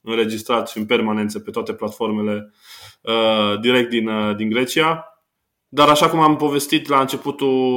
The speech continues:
uh, discuției, uh, am împărțit oarecum dialogul în două părți. În partea a doua ne vom referi la, uh, echipa de fotbal a Universității Cluj, care luni,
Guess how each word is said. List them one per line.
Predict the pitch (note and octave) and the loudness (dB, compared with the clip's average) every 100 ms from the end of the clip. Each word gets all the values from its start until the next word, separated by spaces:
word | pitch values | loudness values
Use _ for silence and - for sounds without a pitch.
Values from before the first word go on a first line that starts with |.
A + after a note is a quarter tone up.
| B2 A#2+ | 0 0
uh, | A#2+ A#2 A#2 A#2 | 2 2 2 0
discuției, | A2+ A#2 - C#3 - D3 C#3+ C#3 C3 | -2 -6 -4 -4 0 2 4 2 2
uh, | B2+ B2 B2 A#2+ A#2 - F2 G#2+ - | 0 0 -2 -2 -4 -10 -20 -20 -10
am | A#2 | -6
împărțit | A2+ G2 - A#2 | -4 -6 -6 -2
oarecum | A2+ A2 A#2 A2 G#2+ - _ _ _ | -2 -2 -4 -4 -4 -6 _ _ _
dialogul | - A#2 A#2 A2+ | -2 2 2 0
în | |
două | A#2 A2+ | 2 2
părți. | A2+ B2+ B2+ - | 2 0 0 -4
În | A#2 | -8
partea | A2 A#2 A#2+ | -4 -2 -2
a | |
doua | A2 A#2+ A2+ A2 G#2+ A2 G#2+ | 0 2 2 2 0 -4 -4
ne | A2+ | -2
vom | A2+ | 0
referi | A2 A2 A2+ A#2 A#2 A2 | -2 -2 0 2 2 2
la, | A2 G#2+ G#2 G#2 G2+ G#2 _ - - _ | 0 2 0 0 -4 -8 _ -20 -20 _
uh, | G#2 G2+ | -4 -2
echipa | G#2 - B2 | -4 -4 -4
de | A2 | -4
fotbal | A#2 G2+ G#2 | -2 -2 -2
a | G2+ | -2
Universității | G#2 G#2+ G#2+ - A2+ | -2 -2 -4 -8 -8
Cluj, | - C#3+ E3 - _ - | -4 -4 -4 -10 _ -14
care | - A2 A2 A2+ A2+ A2 | -4 -2 0 0 2 0
luni, | B2 C3+ A2+ | 0 0 0